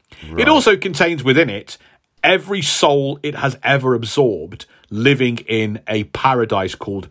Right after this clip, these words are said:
Speaker 1: Soul World.
Speaker 2: Wow.
Speaker 1: There you go.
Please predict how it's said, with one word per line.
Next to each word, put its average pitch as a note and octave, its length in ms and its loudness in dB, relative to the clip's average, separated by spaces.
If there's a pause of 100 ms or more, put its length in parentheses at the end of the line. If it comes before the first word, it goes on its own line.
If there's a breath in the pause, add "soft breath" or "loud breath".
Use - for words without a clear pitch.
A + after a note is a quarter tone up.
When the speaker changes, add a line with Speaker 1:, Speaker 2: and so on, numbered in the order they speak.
(180 soft breath)
Speaker 1:
Soul B2 640 0
World. D#2 520 -4 (840 loud breath)
Speaker 2:
Wow. G#2+ 640 2
Speaker 1:
There G#2+ 360 2
you A2+ 60 -4
go. D#2 180 -12